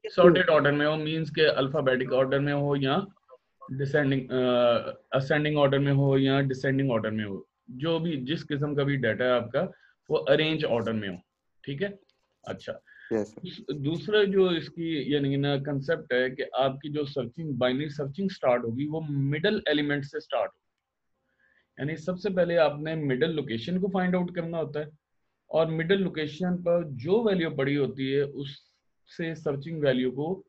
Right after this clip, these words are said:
Speaker 1: आपने match करना होता है। अगर तो searching value match हो जाती है तो then आपका जो searching element है वो found हो जाता है। Clear?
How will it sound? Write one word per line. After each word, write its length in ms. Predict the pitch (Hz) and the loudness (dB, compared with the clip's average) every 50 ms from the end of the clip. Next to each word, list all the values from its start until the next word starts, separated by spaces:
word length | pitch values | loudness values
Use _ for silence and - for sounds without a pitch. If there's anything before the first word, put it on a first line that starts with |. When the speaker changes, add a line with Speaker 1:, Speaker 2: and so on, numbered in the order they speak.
| _ _ _ - | _ _ _ -2
Speaker 1:
आपने 480 | 127 127 117 113 139 147 151 151 156 156 | 0 0 0 0 -2 -2 -2 -2 -2 -2
match 440 | 147 123 117 127 131 143 147 156 - | -2 0 2 4 4 4 2 -2 -6
करना 280 | - 160 147 147 147 | -6 -6 -4 -2 -2
होता 240 | 135 120 - - 120 | -2 -4 -4 -4 -6
है। 180 | 123 139 139 - _ _ _ _ _ _ - | -6 -6 -8 -12 _ _ _ _ _ _ -8
अगर 220 | 117 131 160 180 | -4 -4 -4 -2
तो 160 | 180 196 190 | 0 0 -2
searching 420 | 185 - 180 156 151 - 185 175 170 | 0 2 0 0 0 -2 -2 0 2
value 240 | 165 156 156 160 | 2 2 2 0
match 340 | 156 143 139 135 139 135 143 | 0 0 0 0 0 0 -2
हो 100 | 147 156 | -4 -2
जाती 340 | 151 147 131 - - 113 107 | 0 0 -2 -2 -4 -6 -8
है 80 | 98 98 - _ _ _ _ _ _ - | -8 -10 -12 _ _ _ _ _ _ -8
तो 80 | 139 | -6
then 300 | 135 139 143 147 156 175 - - - | -2 0 0 0 0 -2 -6 -8 -4
आपका 680 | 131 127 127 127 123 - 147 147 147 147 147 147 - - 131 | -2 -2 -2 -2 -4 -4 -2 0 0 0 -2 -4 -8 -12 -12
जो 180 | 131 135 135 | -6 -6 -6
searching 520 | 131 - - 147 139 139 139 - 196 185 160 | -6 -4 -4 -4 -4 -4 -4 -4 -2 2 2
element 420 | 135 123 123 120 120 120 117 120 | 2 2 2 -2 -2 -4 -2 -2
है 120 | 135 139 147 | -2 -2 -2
वो 240 | 147 151 151 143 147 | -2 -4 -4 -4 -2
found 280 | 147 139 143 143 139 131 | -2 0 0 0 0 0
हो 80 | 117 | -2
जाता 280 | 98 85 - - - 71 | -2 -4 -8 -10 -14 -20
है। 60 | - - _ _ _ _ _ _ _ _ _ _ _ _ _ _ _ _ | -20 -20 _ _ _ _ _ _ _ _ _ _ _ _ _ _ _ _
Clear? 380 | - 139 151 180 202 202 - - | -2 2 2 2 2 0 -2 -10